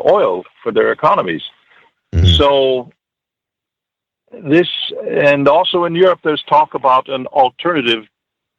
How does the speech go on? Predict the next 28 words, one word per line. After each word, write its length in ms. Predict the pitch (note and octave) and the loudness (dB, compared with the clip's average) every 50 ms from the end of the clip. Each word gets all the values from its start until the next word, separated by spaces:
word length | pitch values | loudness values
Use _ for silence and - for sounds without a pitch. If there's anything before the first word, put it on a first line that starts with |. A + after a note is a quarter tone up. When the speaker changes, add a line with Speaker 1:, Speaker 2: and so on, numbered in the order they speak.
| _ - - | _ -20 -12
Speaker 1:
to 60 | A#2 | -6
the 120 | A#2 A#2 | -4 -2
swift, 380 | - - - F#3+ C#3 - - - _ _ _ _ _ _ _ _ - | -2 2 2 2 0 0 -4 -20 _ _ _ _ _ _ _ _ -6
you 60 | A#2 | -4
know, 180 | A2 G2+ G2+ G#2+ | -2 0 0 0
the, 340 | G#2+ G#2 G#2 G#2 G#2 G#2 G2+ | 0 0 0 0 -2 -4 -2
the 240 | G2+ A2 A2 G#2+ B2 | 0 0 0 0 0
interbank 460 | C#3 B2+ B2+ G#2 A#2+ A2+ G#2+ G2 - | 0 0 0 0 0 0 0 -2 -4
payment 320 | - C3+ C#3+ C3+ A#2+ - | -4 -2 -2 -2 -2 -2
system 360 | - A2+ G2 - - - F#2+ F#2+ | -2 -2 -2 -2 -2 -4 -4 -2
that's 280 | G2 F#2+ - - - - _ - - - - - _ _ - | -2 -2 0 0 -2 -2 _ -16 -20 -20 -20 -20 _ _ 0
dominated, 720 | - A#2+ B2 B2+ A#2+ A#2+ A#2 A2 G#2+ G#2 G#2 G2+ F#2+ G#2 | 0 2 2 2 0 0 2 0 2 0 -2 -2 -2 0
uh, 480 | G#2 G#2 G#2 G#2 G#2 G#2 G#2 G2+ - A#2 | 0 2 2 2 0 -2 -2 -4 -4 -6
in 120 | G#2 G2+ | -4 0
many 200 | G2+ A2 A2+ A2+ | 0 0 0 2
ways 260 | G2 G#2 G#2 G#2+ G#2+ - - | 2 2 2 2 -2 -4 -2
by 500 | - G2 G2+ G2+ G2 G2 G2 G2+ G2+ C#2+ - _ _ _ _ - | 0 0 2 2 0 0 -2 -4 -10 -14 -18 _ _ _ _ -6
U 180 | - A#2 A#2 A2+ | 0 2 2 2
S 120 | G#2+ - - - | 2 0 -2 0
banks, 260 | B2+ C3 A#2+ G#2 - A#2 | 0 0 0 -2 -2 -4
even 200 | G2+ G2 G#2 G#2 | -2 -2 -2 0
though 140 | G2+ G#2 | 0 0
it's 140 | G2 - - - | 0 -2 -4 -2
based 300 | - G#2 G2 - - - | 0 0 0 0 -4 -6
in, 320 | F#2+ F#2+ F#2 F#2+ F#2+ F2 - - - - - _ - | -6 -6 -4 -4 -4 -6 -8 -14 -20 -20 -20 _ -4
in, 340 | - A2 G2 F#2+ F#2+ F#2 F#2+ | -2 0 0 2 2 2 2
uh, 160 | G2 F#2+ F#2+ | 2 2 2
Luxembourg 600 | F#2+ G#2 B2+ - - - - A2 F#2+ F#2 G#2 G2+ | 2 2 0 0 0 -4 -4 0 2 0 0 0